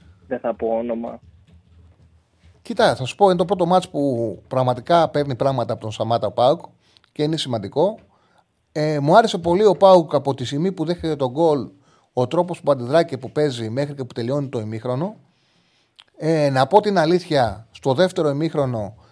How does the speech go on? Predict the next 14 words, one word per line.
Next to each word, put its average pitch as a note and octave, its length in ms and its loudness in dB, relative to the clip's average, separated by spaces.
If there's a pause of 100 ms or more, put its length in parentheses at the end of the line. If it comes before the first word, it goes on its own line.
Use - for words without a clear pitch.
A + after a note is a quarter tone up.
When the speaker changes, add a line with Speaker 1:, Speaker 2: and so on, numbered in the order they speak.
(140)
Speaker 2:
θεώρησα D#3 380 4
ότι C#3 140 -6
το D#3+ 100 -6
είχε D3+ 80 -8
καθαρίσει D3+ 380 -2
το B2+ 100 -2
μάτς, B2 200 -4
γιατί D3+ 360 -4
δεν D#3 160 -2
έβγαζε F3+ 240 0
αντίδραση A2 340 -6
ο - 20 -20
Πανετολικός G#2 640 -6 (320)
και - 120 -4